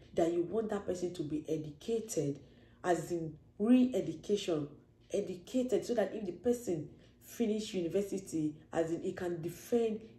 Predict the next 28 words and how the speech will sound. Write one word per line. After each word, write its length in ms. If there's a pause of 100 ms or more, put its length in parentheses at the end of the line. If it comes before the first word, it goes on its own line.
his 420
or 240
herself 560
that 240
is 180
a 40
graduate 600
of 100
so, 120
so, 120
so 160
university, 680 (260)
please 320
enroll 340
the 100
person 320
in 240
Ghana 320
University. 720 (640)
Just 260
enroll 320
your, 240 (200)
your, 180 (180)
your 120
person 500
in 220
Ghana 240
University. 800